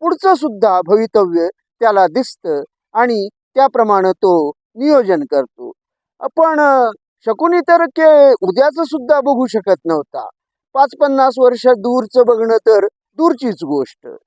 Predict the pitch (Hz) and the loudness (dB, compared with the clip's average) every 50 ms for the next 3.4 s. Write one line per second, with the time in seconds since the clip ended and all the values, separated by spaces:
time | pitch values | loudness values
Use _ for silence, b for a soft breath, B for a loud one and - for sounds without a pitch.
0 | _ _ _ _ - 285 330 359 349 320 294 - - 330 320 330 330 330 320 285 | _ _ _ _ -8 -6 -4 -2 0 0 0 2 2 2 2 2 2 0 0 0
1 | 240 202 180 156 - _ _ - - 233 240 302 320 302 311 302 262 226 196 180 | -2 -4 -6 -10 -10 _ _ -8 -8 -8 -6 -4 -4 -2 -2 -2 0 0 0 0
2 | 165 170 - _ _ _ _ _ 156 151 175 254 330 359 339 - 302 - - 220 | 0 -2 -6 _ _ _ _ _ _ -6 0 0 0 0 0 -2 -4 -2 -2 0
3 | 175 165 151 131 123 127 135 135 | 0 0 -4 -4 -6 -10 -12 -12